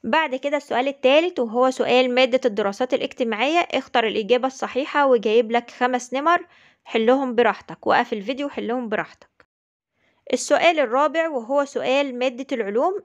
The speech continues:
اختر الإجابة الصحيحة، جايب لك فيها ست نمر، آه، وقف الفيديو حل على مهلك خالص، وبعد كده كمل الفيديو عادي. وآخر سؤال معانا في النموذج هو سؤال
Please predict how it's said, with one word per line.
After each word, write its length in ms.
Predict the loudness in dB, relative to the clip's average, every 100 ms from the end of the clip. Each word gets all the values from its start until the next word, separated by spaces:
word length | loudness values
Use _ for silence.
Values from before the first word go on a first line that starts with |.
| -6
اختر 280 | -2 0
الإجابة 440 | 0 -2 2 2 2
الصحيحة، 600 | -6 -8 -6 -2 0 0
جايب 320 | 0 0 0
لك 160 | -2 -6
فيها 400 | -6 -4 -2 -4
ست 300 | -2 -2 0
نمر، 380 | 0 2 2 0 _ _ _ _ _ -2
آه، 160 | 2 4
وقف 380 | 4 0 -4
الفيديو 400 | -6 -4 -6 -4
حل 260 | -6 -4 -2
على 240 | 0 -2
مهلك 360 | -6 -6 -8 -10
خالص، 440 | -2 -2 -2 -6
وبعد 300 | -2 2 2
كده 300 | 0 0 0
كمل 340 | 0 -2 -2 -4
الفيديو 380 | 0 0 2 -2
عادي. 400 | -2 -10 _ _ _ _ _ _ _ _ _ _
وآخر 460 | -2 2 2 2 -2
سؤال 380 | -2 -2 -2 -4
معانا 380 | -4 -4 -4 -6
في 100 | -6
النموذج 640 | -8 -6 -6 -2 -2 -2
هو 240 | -2 0
سؤال 560 | 0 -6 -4 -2 -2 -2